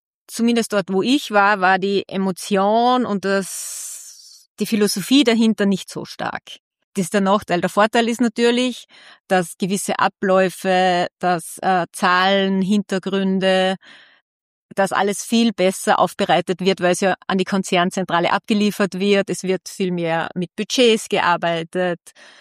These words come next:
mit, mit Zielen. Ja, das, was man, was man kennt im Familienbetrieb, ist sicher mehr intuitiv,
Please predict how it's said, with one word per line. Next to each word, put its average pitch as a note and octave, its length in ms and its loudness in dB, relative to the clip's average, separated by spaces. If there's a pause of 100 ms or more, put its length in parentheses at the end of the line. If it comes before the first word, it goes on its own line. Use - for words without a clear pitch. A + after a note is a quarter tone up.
(180)
mit, F#3 220 -2 (100)
mit A3 280 2
Zielen. G3 1000 0 (520)
Ja, F#3+ 240 2
das, F#3 140 -8
was G#3 120 0
man, G3 320 2
was - 220 -4
man F#3+ 260 2 (100)
kennt B3+ 480 0
im A#3 160 -2
Familienbetrieb, A#3+ 800 -2
ist - 440 -10
sicher A3 320 0
mehr F#3+ 640 4 (440)
intuitiv, B3+ 1300 -2